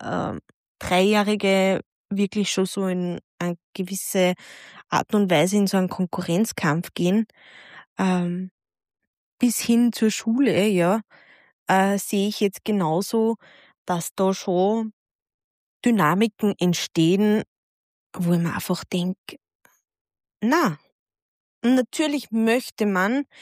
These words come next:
äh, das, was man schon erlebt hat, weitergeben.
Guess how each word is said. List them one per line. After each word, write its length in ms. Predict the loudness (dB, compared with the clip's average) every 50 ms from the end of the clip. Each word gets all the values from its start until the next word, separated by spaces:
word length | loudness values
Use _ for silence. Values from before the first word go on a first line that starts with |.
| -20 -20 -20 -16 -6
äh, 260 | -2 0 2 2 0 -2 -2 -4
das, 220 | -4 -4 -2 -2
was 160 | -2 -2 -2
man 300 | -2 -2 0 0 -2 -2 -4 -8
schon 180 | -6 -2 0
erlebt 480 | 0 2 2 0 0 -2 -4 -6 -6 -4
hat, 140 | -4 -4 -4 -6
weitergeben. 1080 | -8 -2 0 0 2 0 0 _ -2 -2 -2 -2 -4 -4 -2 -2 -2 -2 -2 -2 -2